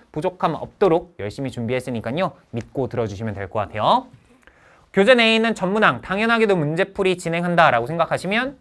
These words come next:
됩니다. 두 번째, 김기현의 기출생각집. 올해 이제 정규 개편한 강의다라고 생각하시면 될 것 같아요.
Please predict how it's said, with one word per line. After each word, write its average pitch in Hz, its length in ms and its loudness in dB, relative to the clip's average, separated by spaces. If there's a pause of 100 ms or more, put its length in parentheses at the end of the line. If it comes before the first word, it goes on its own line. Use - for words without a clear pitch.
됩니다. 101 460 -16 (2250)
두 190 80 -4
번째, 190 480 2 (420)
김기현의 226 420 2
기출생각집. 175 960 0 (1160)
올해 208 220 8
이제 175 380 4
정규 196 600 0
개편한 233 800 -2 (100)
강의다라고 160 600 4
생각하시면 175 500 -2
될 113 160 -2
것 135 80 2
같아요. 123 560 2